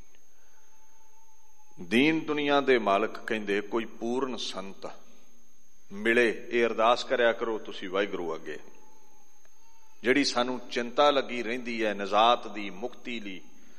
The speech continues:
ਰੋਗਾਂ ਸੋਗਾਂ ਤੋਂ ਕਿਵੇਂ ਮੁਕਤ ਹੋਵਾਂਗੇ, ਚੁਰਾਸੀ ਲੱਖ ਜੂਨਾਂ ਦਾ ਦੌਰ ਕਿਵੇਂ ਗਲੋਂ ਲਵੇਗਾ, ਜਾਂ ਦੁਨਿਆਵੀ ਤੌਰ ਤੇ ਡਿਪਰੈਸ਼ਨ, ਭਵਿੱਖ ਦੇ ਲਈ ਅਸੀਂ ਬਹੁਤ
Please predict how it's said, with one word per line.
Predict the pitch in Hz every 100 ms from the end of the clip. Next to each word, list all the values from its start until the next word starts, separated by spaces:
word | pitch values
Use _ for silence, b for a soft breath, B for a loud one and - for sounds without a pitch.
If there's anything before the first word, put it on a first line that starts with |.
| b b b
ਰੋਗਾਂ | 95 110 104 113
ਸੋਗਾਂ | - 98 101 107
ਤੋਂ | 101 104
ਕਿਵੇਂ | - 131 135
ਮੁਕਤ | 113 95 -
ਹੋਵਾਂਗੇ, | - 95 104 101 92 95 90 98
ਚੁਰਾਸੀ | - 98 98 107
ਲੱਖ | 101 101 -
ਜੂਨਾਂ | - 95 101 98
ਦਾ | 95 95
ਦੌਰ | - 90 98 95
ਕਿਵੇਂ | - 107 113
ਗਲੋਂ | 92 92 95
ਲਵੇਗਾ, | 87 104 95 - - - - - - - b b b b b b -
ਜਾਂ | 117
ਦੁਨਿਆਵੀ | 120 117 110 117 131
ਤੌਰ | 123 117
ਤੇ | 113 123
ਡਿਪਰੈਸ਼ਨ, | 110 104 110 104 - 85 - - - - - - - - - - - - - -
ਭਵਿੱਖ | 101 90 -
ਦੇ | 101 107
ਲਈ | 101 98 98
ਅਸੀਂ | - 95
ਬਹੁਤ | 92 107 110